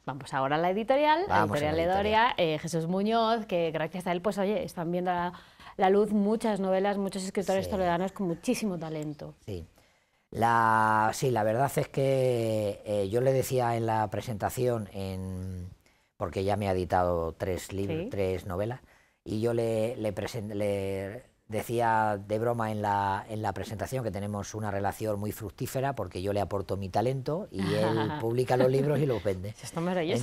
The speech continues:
Speaker 2: Entonces, claro,
Speaker 1: <laughs>
Speaker 2: maravilloso. Pero sí, se lo, yo creo que, yo se lo agradezco personalmente, pero creo que se lo tiene que agradecer toda la provincia porque lleva veintiocho años editando libros en esta,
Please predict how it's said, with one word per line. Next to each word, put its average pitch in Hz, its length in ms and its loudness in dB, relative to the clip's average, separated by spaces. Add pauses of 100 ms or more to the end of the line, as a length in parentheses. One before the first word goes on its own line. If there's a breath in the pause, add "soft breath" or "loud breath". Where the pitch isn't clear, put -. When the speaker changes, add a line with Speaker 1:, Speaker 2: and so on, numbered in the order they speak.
Speaker 2:
Entonces, 127 200 6
claro, 117 280 6
Speaker 1:
<laughs> - 20 2
Speaker 2:
maravilloso. 127 680 4 (420 loud breath)
Pero 139 200 4
sí, 147 220 2
se 120 160 0
lo, 110 380 4
yo 135 160 2
creo 156 180 6
que, 135 340 2
yo 110 200 4
se 151 100 2
lo 139 80 6
agradezco 127 340 2
personalmente, 117 560 -2
pero 98 200 0
creo 101 160 -4
que 110 100 -2
se 127 80 -4
lo 110 100 0
tiene 104 280 -2
que 101 260 0
agradecer 92 540 -2
toda 98 200 0
la 90 140 0
provincia 87 420 -6
porque 80 220 -8
lleva 90 920 -4
veintiocho 98 680 -4
años 98 300 -6
editando 92 400 -8
libros 92 380 -6
en 90 100 -10
esta, 90 480 -6